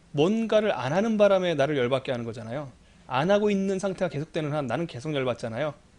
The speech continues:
그러니까 부작위가 계속되면 제소기간은 기산점이 없습니다. 계속 그로 인한 손해가 발생을 하는 거니까.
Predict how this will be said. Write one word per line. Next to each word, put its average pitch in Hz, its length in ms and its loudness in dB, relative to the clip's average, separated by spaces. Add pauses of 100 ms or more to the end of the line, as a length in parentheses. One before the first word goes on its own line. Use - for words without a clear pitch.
그러니까 156 560 0 (120)
부작위가 165 300 0
계속되면 160 600 0 (360)
제소기간은 170 480 -4
기산점이 147 420 -4
없습니다. 127 440 -10 (320)
계속 208 540 -2
그로 170 180 0
인한 156 240 0
손해가 180 240 -4
발생을 131 300 -8
하는 151 140 -10
거니까. 123 320 -18